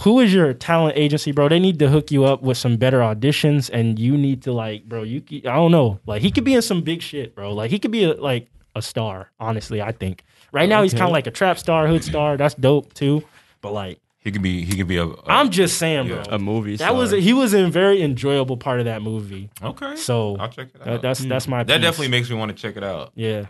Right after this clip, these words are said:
Speaker 3: Considering that none of us are
Speaker 1: Like,
Speaker 3: just, like,
Speaker 1: it's some
Speaker 3: followers or
Speaker 1: parts where
Speaker 3: fans
Speaker 1: he's
Speaker 3: of
Speaker 1: just like,
Speaker 3: his.
Speaker 1: "Huh, what?" Like, he'll just say <laughs> something, and it'd be funny, or, like,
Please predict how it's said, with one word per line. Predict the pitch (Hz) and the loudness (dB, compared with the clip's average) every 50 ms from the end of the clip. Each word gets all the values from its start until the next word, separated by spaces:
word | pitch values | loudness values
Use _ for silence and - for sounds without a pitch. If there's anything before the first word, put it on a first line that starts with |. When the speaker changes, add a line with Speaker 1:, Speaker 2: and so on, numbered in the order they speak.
| _ _ | _ _
Speaker 3:
Considering | 123 110 - - 117 107 107 107 104 98 95 | -10 -10 -8 -6 -6 -6 -6 -6 -6 -6 -4
that | 92 90 82 | -4 -4 -4
none | 87 98 104 | -4 -4 -4
of | 98 90 | -4 -6
us | 92 90 - - | -8 -10 -8 -2
are | |
Speaker 1:
Like, | - 151 151 | 0 0 2
Speaker 3:
just, | 202 | 4
like, | 240 | 4
Speaker 1:
it's | 226 | 4
some | - - 254 262 247 | 4 4 4 4 4
Speaker 3:
followers | 226 233 | 4 4
or | |
Speaker 1:
parts | 240 254 254 226 - | 4 4 4 4 4
where | 226 220 | 2 2
Speaker 3:
fans | 220 | 2
Speaker 1:
he's | 247 226 208 | 2 2 0
Speaker 3:
of | |
Speaker 1:
just | 190 170 | 2 2
like, | 170 151 139 | 2 2 2
Speaker 3:
his. | 135 - - _ | 0 -4 -10 _
Speaker 1:
"Huh, | - 208 220 226 | -4 -2 -2 0
what?" | 208 190 202 226 254 240 - | 0 0 0 0 0 0 2
Like, | 196 190 190 | 4 6 6
he'll | 220 269 247 | 6 6 4
just | 202 226 208 - - - | 4 2 0 0 0 0
say | 185 180 208 196 | 2 2 2 2
<laughs> | - - - | 0 -2 -2
something, | 123 131 160 - 131 117 123 123 - _ _ _ - - - - - - - | -2 -2 -2 0 2 2 2 0 -2 _ _ _ -20 -20 -20 -20 -10 0 4
and | 160 175 | 6 6
it'd | 196 180 | 6 6
be | 165 170 165 | 6 4 2
funny, | 135 - - - 147 170 180 151 127 120 - | 2 0 0 2 2 4 4 4 0 0 0
or, | 131 131 | 0 2
like, | 131 127 127 123 117 113 113 | 4 4 4 4 2 0 -2